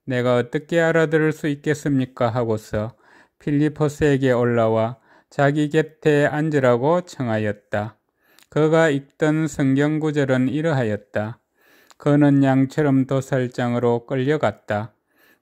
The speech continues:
털 깎는 사람 앞에 잠자코 서 있는 어린 양처럼 자기 입을 열지 않았다. 그는 굴욕 속에 권리를 박탈당하였다.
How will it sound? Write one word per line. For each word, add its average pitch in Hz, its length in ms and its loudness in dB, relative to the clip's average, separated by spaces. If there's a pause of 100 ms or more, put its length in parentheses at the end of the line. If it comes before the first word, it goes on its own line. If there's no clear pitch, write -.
털 143 240 -2
깎는 151 400 2
사람 147 340 2
앞에 143 460 0
잠자코 165 720 -2
서 160 180 -4
있는 156 360 -2
어린 156 360 -2
양처럼 113 640 -4 (380)
자기 135 440 0
입을 127 340 0
열지 127 380 0
않았다. 113 640 -4 (480)
그는 165 360 0
굴욕 165 380 2
속에 143 420 2
권리를 143 540 0
박탈당하였다. 117 1400 -4